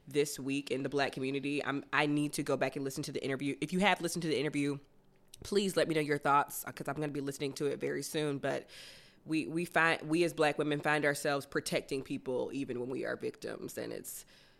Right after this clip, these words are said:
it's, it's messed up. And, and I think all of us as young black girls, whether someone has tried to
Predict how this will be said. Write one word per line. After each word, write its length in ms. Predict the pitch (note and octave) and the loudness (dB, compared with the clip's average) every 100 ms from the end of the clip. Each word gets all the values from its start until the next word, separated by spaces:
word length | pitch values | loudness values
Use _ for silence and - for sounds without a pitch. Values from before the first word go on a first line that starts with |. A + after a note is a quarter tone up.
| _ _ _ _ _ _ | _ _ _ _ _ _
it's, 460 | C#3+ D3+ - - - - | -2 -2 -8 -12 -6 -6
it's 160 | D3 | -2
messed 340 | D3 C#3+ C#3+ D#3+ | 0 0 0 4
up. 300 | E3 - - | 4 4 -2
And, 200 | C#3 C3 | -2 -2
and 180 | - C#3 | -2 0
I 100 | C#3 | 0
think 240 | C#3+ C#3+ - | -2 -6 0
all 220 | C#3 D3 | 2 4
of 80 | C#3+ | 2
us 180 | C#3+ - | -2 -2
as 180 | C#3 C3+ C3 C#3 | -8 -8 -12 -4
young 220 | C#3+ C3+ | -2 -2
black 260 | C#3 D3 - | 2 2 2
girls, 400 | C3+ C3 C3 - | 0 0 0 -2
whether 440 | C#3 C3+ B2+ B2+ B2+ _ | 0 0 0 -2 -8 _
someone 460 | - C#3+ C3+ B2+ C3 | -8 -4 -2 -2 -2
has 280 | D3+ B2+ - | -4 -6 -8
tried 320 | - C3+ C3+ | -6 -4 -4
to 320 | - A#2+ G#2 | -4 -2 -4